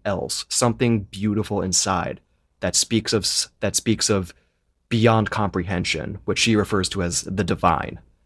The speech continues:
And I think that is what it's, this is trying to say,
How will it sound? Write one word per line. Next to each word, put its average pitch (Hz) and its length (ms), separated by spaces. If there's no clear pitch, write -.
And 110 100
I 101 40
think 160 380
that 135 220
is 110 160
what 110 460
it's, 110 220
this 107 220
is 98 80
trying 110 240
to 104 60
say, 92 480